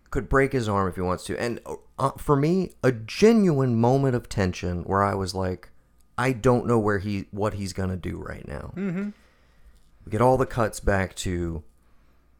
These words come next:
Speaker 1: honor, mercy, the debate between that, the two warring schools of Cobra Kai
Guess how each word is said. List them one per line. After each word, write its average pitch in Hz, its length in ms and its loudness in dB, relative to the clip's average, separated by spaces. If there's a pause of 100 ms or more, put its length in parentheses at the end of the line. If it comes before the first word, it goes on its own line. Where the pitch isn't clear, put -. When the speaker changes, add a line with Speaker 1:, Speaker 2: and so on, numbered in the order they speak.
(360)
Speaker 1:
honor, 101 640 0 (540)
mercy, 90 720 0 (280)
the 90 80 -4
debate 87 480 -4
between 95 420 2
that, 87 280 0
the - 60 -10
two 107 600 -2
warring 95 500 2
schools 90 640 -4
of 85 360 -6
Cobra 90 320 -2
Kai 85 560 -6